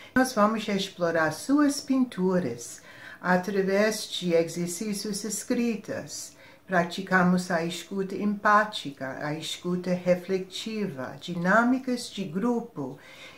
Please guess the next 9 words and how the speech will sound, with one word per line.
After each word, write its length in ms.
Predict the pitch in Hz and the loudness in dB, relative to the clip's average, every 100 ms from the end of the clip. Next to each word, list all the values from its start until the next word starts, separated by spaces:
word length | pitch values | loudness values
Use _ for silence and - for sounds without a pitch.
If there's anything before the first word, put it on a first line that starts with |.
| - - | -18 -4
e 680 | 180 185 180 180 180 180 - - | 0 2 2 2 0 -2 -6 -2
técnicas 720 | 220 208 247 240 240 233 - | 0 2 2 2 2 -2 -2
de 180 | 214 | -2
entender 560 | 202 196 185 180 180 190 | 0 2 2 0 2 0
o 140 | 220 | 0
significado 960 | 190 247 - 233 240 - 202 214 226 233 | -4 -4 0 0 0 -4 0 0 0 -2
das 220 | 214 214 | -6 -8
suas 340 | - 233 240 233 | -8 -6 -4 -6
pinturas. 1040 | - 233 202 151 151 147 - - - - | -6 -6 -6 -6 -6 -6 -8 -14 -16 -20